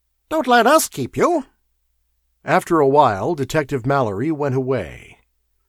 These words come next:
Hatch and the scientist went down to the office floor where they saw the manager. He seemed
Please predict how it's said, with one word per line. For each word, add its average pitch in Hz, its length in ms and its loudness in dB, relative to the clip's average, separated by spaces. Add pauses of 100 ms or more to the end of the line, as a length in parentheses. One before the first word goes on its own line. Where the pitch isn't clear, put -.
(760)
Hatch 143 340 2
and 110 140 -4
the 92 80 -14
scientist 147 680 -4
went 123 180 -2
down 135 320 2
to 131 100 -2
the 131 140 -2
office 147 400 0
floor 90 440 -4
where 92 220 -10
they 127 160 0
saw 143 300 2
the 139 100 0
manager. 151 640 -4 (880)
He 175 160 -10
seemed 143 680 0